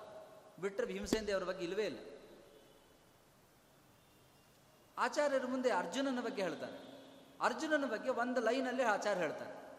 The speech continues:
ನೋಡಿ, ಇಲ್ಲಿ ಒಂದು ಲೈನಲ್ಲಿ ಇರೋದನ್ನು ಆಚಾರ್ಯರು ಅನೇಕ ಶ್ಲೋಕಗಳಲ್ಲಿ ಹೇಳ್ತಾರೆ, ಆದರೆ ಅರ್ಜುನನ ಬಗ್ಗೆ ತುಂಬ ವಿವರಣೆ ಹೇಳ್ತದೆ ಮಹಾಭಾರತ. ಆಚಾರ್ಯರು ಮಾತ್ರ ಅದನ್ನು ಒಂದು ಲೈನಲ್ಲಿ ವಿವರಣೆ ಕೊಡ್ತಾರೆ. ಬಹಳ ವಿಚಿತ್ರ ಅನಿಸುತ್ತಲ್ವ? ಆಚಾರ್ಯರು ಯಾಕೆ ಹೀಗೆ ಮಾಡಿದರು?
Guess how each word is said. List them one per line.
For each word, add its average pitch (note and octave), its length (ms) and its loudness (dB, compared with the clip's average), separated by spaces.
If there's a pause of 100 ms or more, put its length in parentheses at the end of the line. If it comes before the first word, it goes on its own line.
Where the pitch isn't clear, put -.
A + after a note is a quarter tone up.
(220)
ನೋಡಿ, F3+ 220 -4
ಇಲ್ಲಿ A3+ 200 -4
ಒಂದು G#3 300 -2
ಲೈನಲ್ಲಿ A#3 380 0
ಇರೋದನ್ನು A3 380 0
ಆಚಾರ್ಯರು G#3 480 2
ಅನೇಕ G#3 300 0 (100)
ಶ್ಲೋಕಗಳಲ್ಲಿ F3+ 440 -2
ಹೇಳ್ತಾರೆ, A#2+ 520 -6 (1160)
ಆದರೆ B3+ 240 4
ಅರ್ಜುನನ B3 480 4
ಬಗ್ಗೆ C#4+ 180 2
ತುಂಬ C4+ 240 2
ವಿವರಣೆ C#4+ 340 6
ಹೇಳ್ತದೆ D#3+ 440 0 (640)
ಮಹಾಭಾರತ. F3+ 500 2 (480)
ಆಚಾರ್ಯರು G3 540 -2
ಮಾತ್ರ F3 280 -4
ಅದನ್ನು D3 240 -6
ಒಂದು E3 220 -6
ಲೈನಲ್ಲಿ C#3+ 360 -6
ವಿವರಣೆ B2+ 220 -4
ಕೊಡ್ತಾರೆ. G#2+ 360 -14 (680)
ಬಹಳ A#3+ 120 -4
ವಿಚಿತ್ರ A3+ 360 -6
ಅನಿಸುತ್ತಲ್ವ? B2+ 520 -6 (920)
ಆಚಾರ್ಯರು C4 540 -2
ಯಾಕೆ B3+ 160 0
ಹೀಗೆ G3+ 160 -6
ಮಾಡಿದರು? A#2+ 500 -6